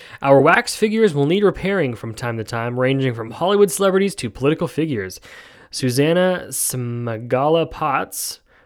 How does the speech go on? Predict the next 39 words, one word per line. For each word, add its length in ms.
public 320
relations 380
manager 380
at 60
Ripley 220
Entertainment, 520
blah, 80
blah, 200
blah, 100
blah, 440
blah, 460
blah. 500
Um, 260
"It's 140
not 180
uncommon 440
for 120
wax 300
figures 240
to 40
be 80
damaged 400
by 120
customers 500
over 180
time 300
as 100
a 40
part 180
of 60
normal 320
wear 180
and 100
tear, 280
but 120
in 120
these 180
interactive 420
museums, 460